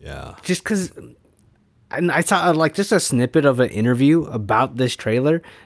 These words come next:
Speaker 2: how Nicolas Cage says he's, he doesn't wanna watch this movie. He's not, he's not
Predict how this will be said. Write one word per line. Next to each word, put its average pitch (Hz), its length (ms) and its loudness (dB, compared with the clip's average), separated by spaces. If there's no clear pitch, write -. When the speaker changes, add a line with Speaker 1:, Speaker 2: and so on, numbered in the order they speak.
Speaker 2:
how 131 180 2
Nicolas 143 440 2
Cage 120 400 0
says 117 280 0
he's, 117 200 0
he 123 200 -6
doesn't 143 380 2
wanna 135 340 4
watch 117 480 0
this 113 260 -2
movie. 107 340 0
He's 170 120 2
not, 190 200 4
he's 165 240 -2
not 147 220 0